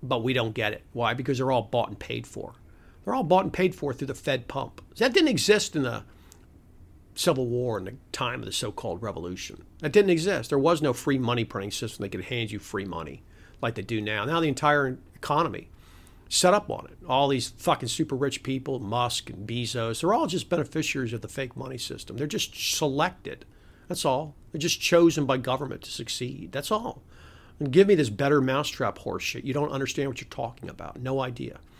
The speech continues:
We need people to get behind an actual freedom movement, which means secession movements. The kinds of things I talk about in my What Can We Do Legal Man show. Those are the things that can actually work.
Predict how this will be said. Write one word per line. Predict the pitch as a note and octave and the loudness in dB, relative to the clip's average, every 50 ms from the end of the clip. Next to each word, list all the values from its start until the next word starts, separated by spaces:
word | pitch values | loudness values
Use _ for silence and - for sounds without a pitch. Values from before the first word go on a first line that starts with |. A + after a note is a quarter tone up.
| - - - - B2 | -20 -20 -16 -6 4
We | C#3+ E3 F#3 | 6 8 8
need | F3+ F#3 G#3 A3+ G#3+ - | 8 8 6 4 2 0
people | - - F#3 E3 - - C3+ B2+ B2+ A#2+ - - - - - - | 0 0 0 0 0 0 0 0 0 0 -6 -16 -20 -20 -12 -2
to | - D#3 | -2 0
get | B2 - E3+ D#3+ - - | 4 4 4 4 4 2
behind | C#3 A#2+ - D3 D3 C#3+ C#3 C3+ B2+ | 0 0 0 0 -2 0 0 -2 -2
an | A#2 A2+ A#2 - | -4 -6 -4 0
actual | C3+ C3 C3 - - - C3+ A#2+ | 0 0 2 0 -2 -4 -4 -4
freedom | - - C#3 C3 B2 A#2 G#2+ | -2 -2 -2 0 0 0 -2
movement, | G#2+ A2 G#2 G2 | -2 -4 -4 -6
which | G2+ G#2+ - - | -8 -10 -8 -4
means | A#2 A#2 A#2 A2 - | -2 -2 -2 -2 -4
secession | - - A#2 A2 - - C#3 A#2+ - - - A2+ G2 | -4 -4 -4 -2 -2 0 0 0 0 -2 -4 -2 -4
movements. | G2 G2+ G2+ - - C#2 - - - - - - - - - | -4 -4 -6 -8 -12 -14 -12 -10 -12 -12 -12 -16 -20 -18 -10
The | - - | -10 -4
kinds | - C#3+ C#3+ E3 D#3+ E3 | -2 0 2 2 2 2
of | - | 2
things | - D3+ D3 D3 | 2 0 0 2
I | C3+ A#2+ | 0 -2
talk | - - C#3 - - | 0 -2 -2 -2 -2
about | B2+ A#2+ A2+ A2 | -4 -4 -4 -4
in | G2+ | -2
my | G2 G2 | -4 -4
What | G2 F#2+ A2+ B2 B2 - - - | -4 -4 -4 -4 -4 -4 -10 -16
Can | - - C3 A#2 | -8 -6 -4 -4
We | A2+ A2 | -4 -4
Do | G2+ A#2 A2 A2 | -4 -4 -4 -4
Legal | G#2 G#2+ G#2+ G#2 A2 G2+ | -4 -6 -8 -6 -6 -6
Man | G2 G2 F#2+ F2 F2 | -6 -6 -8 -8 -6
show. | - - G#2+ F2+ D2 - - - - - - - - - - - - - - | -6 -6 -6 -8 -10 -10 -12 -16 -20 -20 -20 -20 -20 -20 -20 -20 -20 -8 2
Those | - D#3+ F#3+ G3+ D#3+ | 8 10 10 10 10
are | A3+ | 8
the | G#3 F3 | 2 2
things | - A#3 A#3 G#3+ E3 A#2+ | 4 6 6 6 8 6
that | D#3 D3 | 4 2
can | - C#3+ | 2 2
actually | C#3 C3+ C#3 C3 - - D3 C3 | 2 2 2 0 0 0 0 0
work. | B2+ C3 C3 - - - - - - | 0 0 0 -2 -2 -4 -10 -18 -20